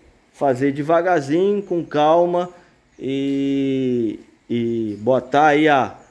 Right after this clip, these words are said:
a cuca pra funcionar que vai dar certo. Já, já fizemos o teste, tá tudo funcionando, tá? Tá tudo cem por cento. É um vídeo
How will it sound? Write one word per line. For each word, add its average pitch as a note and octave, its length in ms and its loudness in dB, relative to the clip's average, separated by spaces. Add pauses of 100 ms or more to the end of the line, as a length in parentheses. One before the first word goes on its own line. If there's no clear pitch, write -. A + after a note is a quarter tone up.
(220)
a B2 160 -4
cuca C#3+ 340 -4
pra C#3+ 160 -4
funcionar D3 720 -2
que F3 140 -2
vai D3 240 0
dar F3 160 2
certo. A#2 500 -6
Já, D#3+ 240 2 (340)
já E3+ 200 4
fizemos F3+ 540 0
o A3+ 60 -2
teste, F#3+ 540 2 (240)
tá F3+ 160 2
tudo D#3 380 0
funcionando, F3+ 800 2
tá? G#3 340 0 (180)
Tá D#3 140 4
tudo C#3+ 320 -4
cem E3 260 -2
por F#3 220 0
cento. E3 460 -2 (100)
É G3 180 4
um C4+ 160 -2
vídeo D#3 640 -8